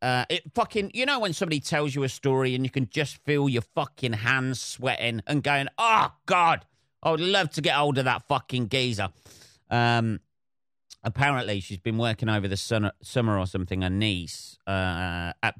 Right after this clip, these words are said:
Boots. Boots the chemist, man. And, um, uh, she's been saving up for her first car. And obviously, a first car is a very special thing.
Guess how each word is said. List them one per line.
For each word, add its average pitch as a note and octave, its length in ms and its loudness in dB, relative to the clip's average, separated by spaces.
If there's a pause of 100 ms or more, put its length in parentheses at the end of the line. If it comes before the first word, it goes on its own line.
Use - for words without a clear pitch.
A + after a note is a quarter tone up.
(160)
Boots. - 680 0 (120)
Boots G#2+ 260 -6
the - 100 -14
chemist, - 480 -8
man. D#2+ 200 -12 (540)
And, G#2+ 520 0 (140)
um, G#2+ 520 2 (440)
uh, G#2+ 640 0
she's G#2 220 -10
been A#2+ 160 -6
saving A#2+ 400 0
up - 160 -6
for A#2 100 -2
her A2 60 0
first B2+ 400 -2
car. C3 340 2
And D3 160 -2
obviously, C#3 760 -4 (360)
a B2+ 80 0
first D#3 460 -2
car C#3+ 240 2
is A#2+ 100 -2
a A2 40 -6
very C3 280 0
special B2+ 500 -4 (120)
thing. C#3+ 280 0